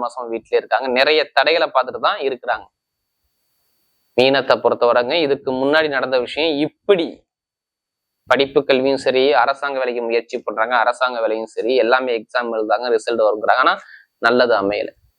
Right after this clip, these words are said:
எல்லாமே தடையை கொடுத்துருச்சு. தொழிலும் சரியா அமையல, லாபமும் சரியா அமையல, இது மாதிரி ரொம்ப ஒரு மந்தமான தல்-, மந்தமான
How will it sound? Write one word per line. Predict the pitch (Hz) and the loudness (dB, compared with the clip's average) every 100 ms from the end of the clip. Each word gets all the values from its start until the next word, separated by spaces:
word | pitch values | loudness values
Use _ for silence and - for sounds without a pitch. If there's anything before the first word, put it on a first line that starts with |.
| _ _ _ _ _ _ _ _ 107 | _ _ _ _ _ _ _ _ 2
எல்லாமே | 123 143 185 | 2 2 2
தடையை | 123 123 127 113 | 2 2 0 0
கொடுத்துருச்சு. | 98 - 95 110 - | -2 -2 -2 -2 2
தொழிலும் | 120 120 127 123 | 2 2 0 0
சரியா | 120 117 117 | 2 0 0
அமையல, | 117 120 120 | 0 2 2
லாபமும் | 113 120 123 123 120 | 0 0 -8 -8 -6
சரியா | 113 110 | -6 -6
அமையல, | 110 131 | -2 -2
இது | 123 | 0
மாதிரி | 139 135 | 0 2
ரொம்ப | 180 214 208 175 | 0 0 2 2
ஒரு | 139 127 | 2 -2
மந்தமான | 127 131 135 - | -4 -2 -2 -2
தல்-, | 120 127 131 117 104 | -2 0 -2 -4 -4
மந்தமான | 120 135 143 143 | -2 0 0 0